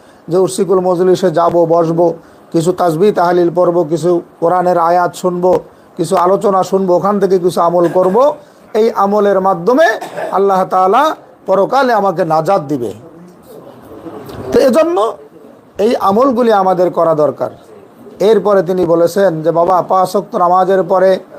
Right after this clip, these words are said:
কোরআনী নুরানি ওজিফা পড়ব।" এই ওজিফাটা কিসের ওজিফা? কোরআনী ওজিফা। এই কোরআনী ওজিফা যদি কোনো মানুষ পড়ে, তাহলে লাভ কি,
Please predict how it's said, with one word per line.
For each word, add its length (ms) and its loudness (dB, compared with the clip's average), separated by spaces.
কোরআনী 360 0
নুরানি 400 0
ওজিফা 480 0
পড়ব।" 260 -2
এই 120 2
ওজিফাটা 440 2
কিসের 340 0
ওজিফা? 440 0
কোরআনী 420 2
ওজিফা। 480 0
এই 200 4
কোরআনী 640 0
ওজিফা 600 0
যদি 280 0
কোনো 240 0
মানুষ 440 -2
পড়ে, 460 4
তাহলে 280 0
লাভ 220 2
কি, 140 -2